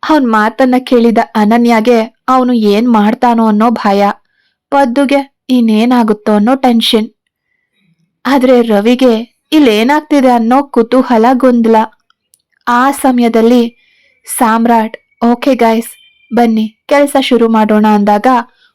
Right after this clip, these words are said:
ಮೂವರು ಅಲ್ಲಿಂದ ಹೋಗ್ತಾರೆ. ಆದ್ರೆ ಏನಾದ್ರೂ ಆಗ್ಲಿ, ಸಾಮ್ರಾಟ್ ಬಳಿ ಕ್ಷಮೆ ಕೇಳಲೇಬೇಕು ಅಂತ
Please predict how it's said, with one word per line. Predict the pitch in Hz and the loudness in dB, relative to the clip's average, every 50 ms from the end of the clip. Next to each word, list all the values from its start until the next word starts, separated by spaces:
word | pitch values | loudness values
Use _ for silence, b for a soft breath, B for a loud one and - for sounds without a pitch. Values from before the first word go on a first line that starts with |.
| b - | b -6
ಮೂವರು | 262 277 285 277 269 254 240 220 214 214 - - _ _ - | -4 -2 0 2 2 2 2 0 0 -2 -4 -6 _ _ -6
ಅಲ್ಲಿಂದ | 311 311 294 262 233 220 247 277 | -4 -2 0 0 0 0 -2 -2
ಹೋಗ್ತಾರೆ. | 269 302 302 277 - - 233 233 233 233 233 - _ _ _ _ _ - - | 0 0 -2 -2 -4 -4 -2 -2 -2 -2 -4 -6 _ _ _ _ _ -6 -2
ಆದ್ರೆ | 240 277 247 254 262 269 262 | 0 0 2 2 2 2 2
ಏನಾದ್ರೂ | 233 226 214 214 226 254 269 247 262 269 | 2 2 0 2 2 0 0 2 2 2
ಆಗ್ಲಿ, | 247 226 220 208 220 220 214 - _ _ _ _ _ - - - | 2 0 0 0 0 -2 -2 -4 _ _ _ _ _ -18 -10 -4
ಸಾಮ್ರಾಟ್ | - 220 208 208 208 220 254 262 262 - | -4 -2 -2 0 0 0 0 0 0 0
ಬಳಿ | 254 247 233 240 240 - | 0 2 2 2 0 -2
ಕ್ಷಮೆ | - - - - - 240 208 214 247 262 | -6 -10 -10 -4 -2 -2 0 0 0 -2
ಕೇಳಲೇಬೇಕು | 254 - 247 226 214 233 247 254 269 269 233 226 220 226 - - | -2 0 0 0 2 2 2 2 2 2 2 0 0 0 0 0
ಅಂತ | 262 247 220 214 - | 0 0 0 0 0